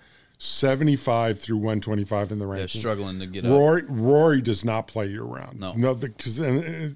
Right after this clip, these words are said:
Speaker 1: uh, he plays, he intentionally plays spurts.
Speaker 2: Yeah.
Speaker 1: 'Cause you ca-, if,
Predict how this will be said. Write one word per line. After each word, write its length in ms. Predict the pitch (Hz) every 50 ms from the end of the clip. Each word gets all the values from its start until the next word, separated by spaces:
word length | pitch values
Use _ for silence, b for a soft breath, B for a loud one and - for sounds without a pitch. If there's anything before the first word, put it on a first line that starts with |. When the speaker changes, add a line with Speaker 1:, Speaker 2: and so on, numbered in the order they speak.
| - 156
Speaker 1:
uh, 40 |
he 120 | 151 120 113
plays, 600 | - - 135 135 135 135 127 120 110 110 - - _ _ _ _ _ _ -
he 180 | - 165 135 127
intentionally 560 | 127 117 - 147 156 147 - - 156 139 131
plays 360 | - - 127 120 120 113 107
spurts. 1300 | - - - - - - - - - - - - 123 113 98 - - - - - - - - - - - -
Speaker 2:
Yeah. 140 | 104 98 - b b b b b b
Speaker 1:
'Cause 180 | b 135 123 127
you 80 | 139 123
ca-, 200 | - - - _ _
if, 160 | - 151 147